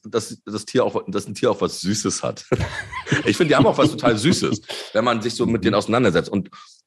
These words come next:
komischerweise haben diese großen Spinnen bei mir total was Schönes ausgelöst. Wie ein Dackel sind die für mich. Also so eine behaarte, große Tarantula ist wie so ein kleiner Dackel oder ein Meerschweinchen. Die sind so flauschig,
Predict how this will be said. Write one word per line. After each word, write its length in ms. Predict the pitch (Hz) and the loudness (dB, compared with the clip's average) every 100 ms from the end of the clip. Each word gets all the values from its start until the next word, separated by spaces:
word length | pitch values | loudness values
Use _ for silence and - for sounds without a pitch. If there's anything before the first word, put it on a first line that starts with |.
| _ | _
komischerweise 640 | - 175 175 113 135 151 | 0 2 4 6 6 6
haben 140 | 123 123 | 4 2
diese 180 | 107 92 | 0 -2
großen 460 | - 160 262 - | 2 6 6 4
Spinnen 440 | 104 - 73 65 - _ _ _ _ | -2 -2 -4 -4 -12 _ _ _ _
bei 100 | - | 0
mir 400 | 95 107 104 - - _ _ | 4 6 4 2 -10 _ _
total 680 | - 95 - - 127 156 160 | -12 -10 -6 0 4 6 6
was 200 | 127 - | 4 0
Schönes 500 | - - 92 80 69 | -2 2 2 2 -2
ausgelöst. 640 | - 71 - 65 64 - - - - _ | -4 -6 -6 -6 -4 -6 -14 -18 -20 _
Wie 180 | - 110 | -6 0
ein 100 | 151 | 0
Dackel 480 | - 85 - 67 65 _ | 2 0 0 -2 -4 _
sind 240 | - 71 | -8 -6
die 80 | 73 | -4
für 100 | 71 | -4
mich. 240 | 67 - | -4 -4
Also 140 | 95 104 | -2 0
so 100 | 120 | 2
eine 120 | 117 | 2
behaarte, 680 | 98 - 120 156 214 202 | 2 2 2 2 4 2
große 360 | 156 117 135 - | 2 2 2 0
Tarantula 600 | - 95 117 160 147 147 | 0 2 2 0 2 4
ist 200 | 120 - | 4 0
wie 40 | 127 | 0
so 100 | 120 | 0
ein 100 | 113 | -2
kleiner 380 | - 101 104 98 | -2 0 2 0
Dackel 380 | 76 69 82 73 | 0 0 2 2
oder 160 | 92 | 4
ein 120 | 95 | 4
Meerschweinchen. 720 | 90 92 - - 69 67 67 60 | 4 4 2 0 -2 -2 -4 -10
Die 340 | - - - | -14 -20 -8
sind 100 | 92 | -6
so 80 | 87 | -4
flauschig, 720 | - 120 139 143 147 139 - | 0 4 6 6 4 0 -2